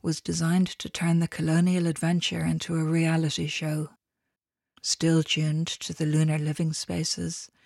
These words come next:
it showed the panicked faces of celebrity settlers, alternated with scenes of the dying and the dead. "It's like seeing your own family," said the leathery cigarette-like woman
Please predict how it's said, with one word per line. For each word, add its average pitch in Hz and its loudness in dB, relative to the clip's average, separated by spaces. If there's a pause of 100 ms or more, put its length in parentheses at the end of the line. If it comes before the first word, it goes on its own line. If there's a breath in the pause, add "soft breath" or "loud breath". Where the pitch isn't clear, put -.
(140 soft breath)
it 170 -4
showed 170 0
the - -8
panicked 175 -4
faces 170 -2
of 160 -8
celebrity 160 -2
settlers, - -4 (420 soft breath)
alternated 165 0
with 160 -6
scenes 160 -2
of 147 -10
the 160 -8
dying 160 -4
and 156 -4
the 151 -8
dead. 160 -6 (580)
"It's - 0
like 160 -6
seeing 170 2
your 170 0
own 175 2
family," 160 -2 (640)
said - -8
the 160 0
leathery 160 0
cigarette-like 160 -4
woman 160 -2